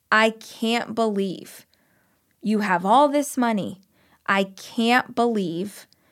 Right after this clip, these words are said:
that you would not just help me out for this little bit of time." And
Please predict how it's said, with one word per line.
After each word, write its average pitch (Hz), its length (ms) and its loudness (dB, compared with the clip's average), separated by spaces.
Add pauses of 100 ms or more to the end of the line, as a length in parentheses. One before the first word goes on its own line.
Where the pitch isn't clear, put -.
(200)
that 190 240 2
you 190 580 -2 (320)
would 196 300 0
not 208 480 2 (200)
just 190 840 0 (320)
help 269 280 4
me 285 220 2
out 208 320 4
for 202 140 -4
this 180 260 -4
little 202 400 0
bit 208 160 0
of 208 100 -2
time." - 360 -10 (1800)
And 196 540 2